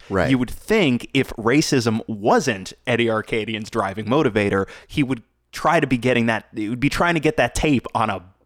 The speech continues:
Speaker 2: bigger platform
Speaker 1: Right.
Speaker 2: than what, because it seems like Seventh Heaven, d-, it doesn't, like, go out all over the world. It
Speaker 1: I
Speaker 2: seems
Speaker 1: mean,
Speaker 2: pretty, it seems fairly localized.
Speaker 1: Maybe. I mean, it might be, like,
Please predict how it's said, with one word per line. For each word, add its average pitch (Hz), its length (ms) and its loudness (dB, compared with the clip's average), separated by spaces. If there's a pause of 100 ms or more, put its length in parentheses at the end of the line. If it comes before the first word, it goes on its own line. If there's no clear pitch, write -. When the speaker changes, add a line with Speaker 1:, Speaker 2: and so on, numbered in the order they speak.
(380)
Speaker 2:
bigger 127 600 0 (960)
platform 101 640 -6
Speaker 1:
Right. 92 340 0 (160)
Speaker 2:
than 120 240 0
what, 117 400 0
because 160 220 0
it 170 120 -10
seems 226 220 0
like 196 140 0
Seventh 170 320 -2
Heaven, 165 400 0 (760)
d-, - 100 -14
it 143 160 -12
doesn't, 208 240 0
like, 131 200 -2
go 139 160 4
out 139 200 4
all 135 160 4
over 120 140 0
the 95 60 -6
world. 107 540 0 (560)
It 139 100 -4
Speaker 1:
I 160 40 4
Speaker 2:
seems 180 120 4
Speaker 1:
mean, 180 100 4
Speaker 2:
pretty, 139 260 4
it 143 140 2
seems 202 220 2
fairly 214 380 2
localized. 110 800 0 (140)
Speaker 1:
Maybe. 196 360 2
I 127 60 2
mean, 143 160 4
it 147 180 0
might 170 160 0
be, 143 180 6
like, 98 240 2